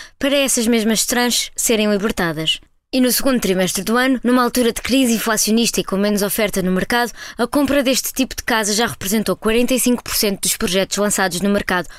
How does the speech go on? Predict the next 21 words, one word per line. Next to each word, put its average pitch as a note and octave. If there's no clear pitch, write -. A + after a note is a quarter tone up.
segundo B3+
disse A#3
ao G#3+
Expresso -
Ricardo G#3
Guimarães, F#3+
diretor A#3+
da A3
Confidencial G#3
Imobiliário. F3+
Também C#4
Patrícia C4+
Barão, G#3+
diretora G#3
da G3+
área G3+
residencial G3
da F3+
J G3+
L F#3
L, G3+